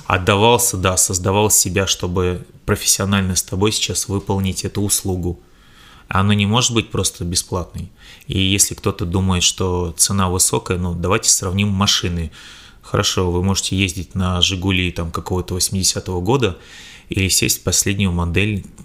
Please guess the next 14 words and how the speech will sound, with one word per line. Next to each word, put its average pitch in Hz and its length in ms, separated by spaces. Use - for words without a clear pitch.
какой-то - 360
иномарки, 95 500
где 87 180
будет 85 220
другой 90 300
салон, 101 480
другой 87 320
запах, 95 580
другая 90 380
скорость, - 720
э, 90 280
и 87 60
так 87 240
далее. 85 360